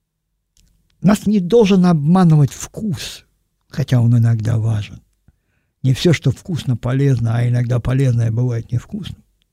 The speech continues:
Я помню, как все верили, что рыбий жир был полезен, не знаю, насколько это правда, но он был очень невкусный.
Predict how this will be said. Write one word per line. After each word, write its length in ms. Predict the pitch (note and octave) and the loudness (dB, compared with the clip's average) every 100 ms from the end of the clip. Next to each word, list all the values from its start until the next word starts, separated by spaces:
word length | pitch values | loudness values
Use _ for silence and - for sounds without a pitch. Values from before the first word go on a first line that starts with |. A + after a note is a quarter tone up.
| _ - _ _ _ _ _ _ | _ -20 _ _ _ _ _ _
Я 140 | B2 B2 | -2 0
помню, 360 | E3+ A3+ F#3+ | 2 2 0
как 180 | C#3 C3+ | 0 -2
все 140 | - C#3 | 0 2
верили, 360 | D3+ D#3 C3+ | 2 2 0
что 220 | - C3+ | -2 -4
рыбий 260 | C3 A#2 A#2+ | -4 -2 -2
жир 280 | A#2+ D3+ C3+ - _ | 0 -2 -4 -12 _
был 220 | C3 C3+ | 0 0
полезен, 540 | A#2+ B2+ C3+ D#3 D3 A#2 | 0 -2 0 0 0 -4
не 160 | B2 | -2
знаю, 400 | A#2 A2+ A2 A2 - | -2 0 -2 -4 -4
насколько 440 | A#2 - C3 A#2 | -4 -4 -4 -4
это 120 | A#2 | -6
правда, 380 | A#2 D3+ D#3 B2+ - - - _ | -2 -2 0 -4 -8 -20 -20 _
но 120 | C#3 | 0
он 80 | C#3 | 2
был 120 | D#3+ | 4
очень 240 | D3+ - A#2 | 2 0 -4
невкусный. 580 | A#2 - - - - | -6 -8 -12 -12 -14